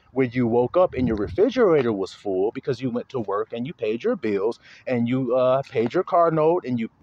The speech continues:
did, paid and paid and paid and paid and thought, "Wow, I have some security." As long as you're working, you have some security. What, what happens when you get tired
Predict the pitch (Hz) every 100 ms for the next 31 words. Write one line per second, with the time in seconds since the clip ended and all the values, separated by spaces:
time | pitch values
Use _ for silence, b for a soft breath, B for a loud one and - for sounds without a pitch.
0 | - 135 - 156 170 202 226 - 202 202
1 | 160 175 190 175 139 202 175 147 B B
2 | B B 135 123 113 - 240 - - 160
3 | - 156 - - 285 226 117 - b b
4 | b - 107 123 175 208 170 190 143 165
5 | - 95 95 113 107 107 92 101 - 92
6 | 101 87 78 _ b b b 131 156 185
7 | 160 180 175 170 151 147 139 160 - 151
8 | 151 110